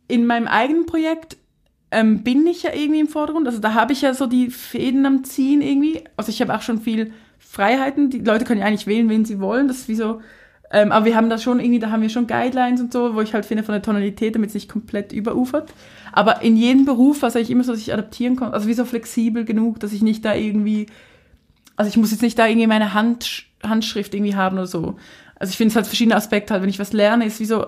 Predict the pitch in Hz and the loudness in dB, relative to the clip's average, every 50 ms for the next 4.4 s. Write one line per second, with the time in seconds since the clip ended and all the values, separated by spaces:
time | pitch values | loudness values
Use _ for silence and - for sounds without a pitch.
0 | - - 190 202 214 - 226 208 202 202 208 208 202 202 196 - 220 214 208 202 | -2 0 0 0 2 2 2 2 4 4 2 2 0 -2 0 2 4 4 4 2
1 | 190 - - 180 180 185 185 185 190 196 196 196 190 180 190 185 - 202 190 202 | 0 -2 -2 -2 -2 0 -2 -2 -2 0 0 0 0 -2 -6 -6 -4 -4 -4 -4
2 | 202 190 - 180 185 190 - - - - - - _ _ _ _ - - 208 214 | -4 -4 -4 -4 -6 -6 -8 -12 -20 -20 -20 -20 _ _ _ _ -2 0 0 0
3 | 220 - 226 226 247 247 269 233 247 220 214 214 - - - 247 247 254 277 277 | 2 2 4 4 4 2 2 0 0 -2 -2 -4 -8 -8 -4 -2 0 0 0 0
4 | 277 254 - 233 226 - - | 0 -2 -4 -4 -4 -6 -12